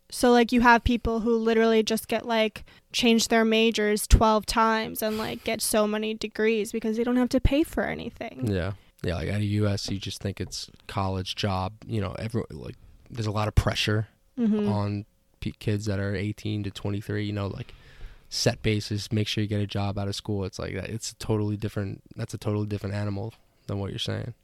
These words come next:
Speaker 2: That's crazy. A lot of people talk, a, a lot of people like to compare, like, those, you know, European countries are out there, just, like,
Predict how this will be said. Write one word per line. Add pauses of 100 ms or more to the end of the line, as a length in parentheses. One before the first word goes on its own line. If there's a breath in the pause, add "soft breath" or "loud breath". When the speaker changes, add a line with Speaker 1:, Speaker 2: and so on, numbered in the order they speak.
(200)
Speaker 2:
That's
crazy. (180)
A
lot
of
people
talk, (120)
a,
a
lot
of
people (200)
like
to
compare,
like,
those, (440)
you
know, (140)
European
countries
are
out
there,
just,
like,